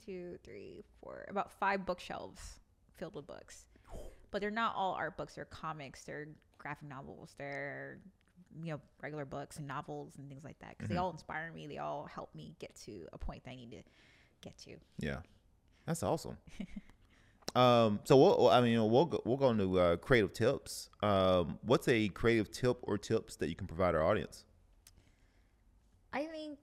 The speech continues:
Speaker 1: that, oh, I've said this before. I, I, I always think that artists or anyone that's in, like, a creative or, um, entertainment area should, um, become more business savvy. So I actually went back to school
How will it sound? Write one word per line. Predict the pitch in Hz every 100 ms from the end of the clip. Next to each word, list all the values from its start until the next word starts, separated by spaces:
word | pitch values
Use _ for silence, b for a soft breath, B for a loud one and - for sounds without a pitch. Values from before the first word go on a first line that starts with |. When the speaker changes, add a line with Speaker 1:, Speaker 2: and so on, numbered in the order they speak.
| -
Speaker 1:
that, | 196 185 185 - - -
oh, | 269 -
I've | 226 233
said | 262
this | 254
before. | - 202 - 180 156 -
I, | 175
I, | 185 175 - 180 185 -
I | 190
always | 226 240
think | 226 208
that | 170 131
artists | - 165 160 156 - - - -
or | 180
anyone | 185 220 214 190
that's | 165 151 -
in, | 156
like, | 151 160
a |
creative | 156 - 165 160 151 156
or, | - 156 156 - 85 -
um, | 160 156 175 -
entertainment | 170 165 - 147 151
area | 170 190 208 214 220 214 -
should, | - 170 156 - - _ _
um, | - 151 143 - - -
become | 175 185
more | 160
business | 151 156 156
savvy. | - - - - _ b b b b b b _
So | - 170
I | 190
actually | 247 233
went | 220
back | 196 185
to | -
school | - - 180 160 175